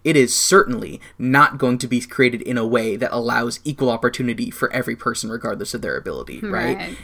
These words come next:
Speaker 1: And so I think it's really interesting that they're, they're tracking this, but they're not doing so in a way to kind of proactively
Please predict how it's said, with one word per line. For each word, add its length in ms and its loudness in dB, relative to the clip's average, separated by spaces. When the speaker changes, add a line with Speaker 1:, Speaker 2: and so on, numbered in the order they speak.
Speaker 1:
And 160 -2
so 140 2
I 60 2
think 120 -2
it's 100 -4
really 160 0
interesting 400 -2
that 100 -8
they're, 200 4
they're 120 0
tracking 520 2
this, 340 -2
but 100 2
they're 80 4
not 400 0
doing 280 0
so 300 2
in 180 -4
a 80 0
way 500 0
to 100 -4
kind 180 -2
of 100 -8
proactively 1040 2